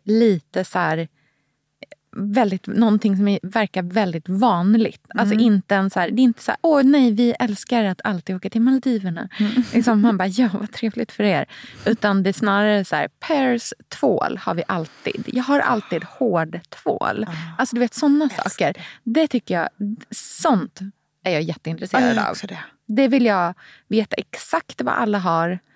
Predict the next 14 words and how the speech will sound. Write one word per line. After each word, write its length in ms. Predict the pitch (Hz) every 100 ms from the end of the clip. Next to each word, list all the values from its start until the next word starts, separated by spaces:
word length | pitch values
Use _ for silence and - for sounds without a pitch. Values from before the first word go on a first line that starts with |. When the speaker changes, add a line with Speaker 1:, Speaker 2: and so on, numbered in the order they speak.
| _ _ -
Speaker 1:
Och 180 | 220 -
jag 140 | - 190
vill 140 | 180
veta 680 | 180 185 170 - _ 175 160
liksom 520 | 156 - 180 160 156 - -
hur, 280 | 190 220 -
ja, 140 | - 208
jag 160 | 214 233
vill 100 | 208
köpa 380 | - 190 - 165
detsamma. 280 | 185 - 180
Alltså 220 | - 196 208
det 180 |
är, 60 | 190